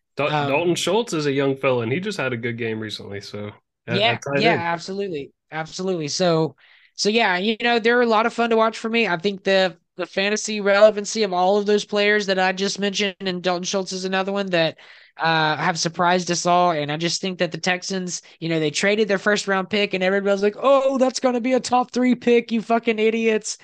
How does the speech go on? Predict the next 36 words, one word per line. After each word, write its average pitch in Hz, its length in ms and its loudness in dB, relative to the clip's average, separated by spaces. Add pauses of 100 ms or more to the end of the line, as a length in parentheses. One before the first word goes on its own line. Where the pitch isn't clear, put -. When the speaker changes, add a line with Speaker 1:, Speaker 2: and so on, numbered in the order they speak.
(380)
Speaker 2:
I 196 420 0
don't 311 400 -2
think 302 160 -4
that's 294 240 2
the 269 80 0
case. 277 320 0
I 226 60 2
think 262 200 -10
that's 247 180 -2
gonna 240 200 -2
be 233 160 0
pick 233 340 -4
number 226 220 -2
twelve 226 460 0
to 208 100 2
fifteen 240 640 -2
or 233 80 0
so. 247 460 2
And, 190 460 -2 (300)
you 240 100 -6
know, 226 200 2
you 233 180 -2
could 240 140 -2
still 254 260 2
argue 226 380 0
maybe 220 240 0
they 202 160 0
paid 202 240 0
a 196 60 2
lot 190 280 2
for 190 200 0
a, 185 80 2
a 170 180 -4
linebacker, 185 640 0
but 170 120 2
if, 160 320 -2